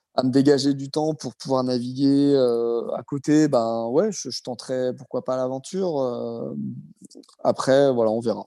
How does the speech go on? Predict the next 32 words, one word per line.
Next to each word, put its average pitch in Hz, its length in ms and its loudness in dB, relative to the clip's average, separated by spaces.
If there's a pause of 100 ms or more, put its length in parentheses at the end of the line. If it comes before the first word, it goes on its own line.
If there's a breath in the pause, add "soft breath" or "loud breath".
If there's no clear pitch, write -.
(140)
Je, 117 360 -6
je, 117 300 -4
je 113 120 -4
me 120 80 0
ferme 135 280 2
pas 139 120 2
la 135 120 4
porte, 139 380 -2
mais 117 140 -6
c'est - 160 -8
vrai 120 140 -6
que 123 100 -20
pour 127 100 -10
le 117 60 -6
moment, 123 600 -4
euh, - 40 -8 (560 loud breath)
euh, - 40 -20 (260)
j'ai, 117 240 -4
j'ai 117 140 -6
pas, 123 440 4
pas 123 140 -4
forcément 123 460 -4
l'envie 127 280 -2
de 135 60 -4
repartir 123 540 -4
à 117 200 0
deux 127 120 -4
cents 123 200 -6
pour - 180 -12
cent 131 180 -6
dans 123 160 -2
le, 117 240 -6